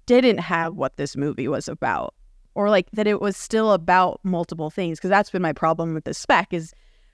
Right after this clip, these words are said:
it's uh, it want-, it wants to be a mother-daughter story. It also wants to be about a story of a woman who's,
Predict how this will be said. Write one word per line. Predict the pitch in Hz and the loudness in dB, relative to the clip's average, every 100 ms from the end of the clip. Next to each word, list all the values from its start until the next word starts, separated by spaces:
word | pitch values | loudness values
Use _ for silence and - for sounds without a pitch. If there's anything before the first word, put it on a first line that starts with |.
| _ - | _ -6
it's | 185 - - - - _ _ _ - | -6 -6 -18 -20 -20 _ _ _ 0
uh, | 185 185 | 2 2
it | 190 202 | 0 2
want-, | 285 320 269 | 4 4 2
it | 208 214 | 0 2
wants | 320 320 | 2 2
to | - | -2
be | 220 | -2
a | 196 | 0
mother-daughter | 180 170 170 170 165 165 | 2 2 2 0 0 -4
story. | - 170 165 165 165 165 | -6 -4 -2 -2 -2 0
It | |
also | 202 294 - 247 | 2 2 2 0
wants | 208 202 | 0 -2
to | 202 | -2
be | 185 185 | 0 0
about | 180 180 175 | 0 0 0
a | |
story | - 185 175 175 | -2 -2 0 0
of | 170 | 0
a | |
woman | 175 175 175 | -2 -2 -2
who's, | 170 170 170 170 170 | -2 -2 -2 -4 -8